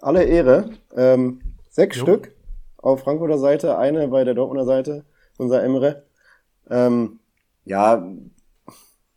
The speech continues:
Speaker 1: ich, ich bin ein bisschen sprachlos auch, was, was, was den B V B angeht, dass er, ähm, ohne, ohne Haaland, äh, nicht wirklich kreativ nach vorne spielt und, äh, bis zum Sechzehner kommt und dann halt nicht mehr weiß,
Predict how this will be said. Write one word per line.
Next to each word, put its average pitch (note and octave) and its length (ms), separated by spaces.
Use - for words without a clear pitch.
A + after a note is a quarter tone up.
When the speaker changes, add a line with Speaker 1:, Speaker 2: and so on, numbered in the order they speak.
Speaker 1:
ich, B2 180
ich - 280
bin B2+ 640
ein A#2 100
bisschen C3 220
sprachlos A#2 440
auch, G2+ 280
was, - 180
was, A2 220
was - 120
den A2 120
B A2 140
V A#2 120
B G#2 140
angeht, G#2+ 320
dass G#2+ 120
er, G2+ 300
ähm, G2 400
ohne, D3+ 420
ohne C#3 300
Haaland, B2+ 520
äh, A2+ 320
nicht A#2+ 320
wirklich B2 500
kreativ B2 560
nach A2+ 140
vorne G#2+ 260
spielt G#2+ 380
und, G#2+ 200
äh, G#2 120
bis G2+ 180
zum A2+ 140
Sechzehner A#2+ 340
kommt A2+ 260
und G#2 120
dann G#2 260
halt G2 260
nicht G#2 140
mehr G2+ 160
weiß, G2 300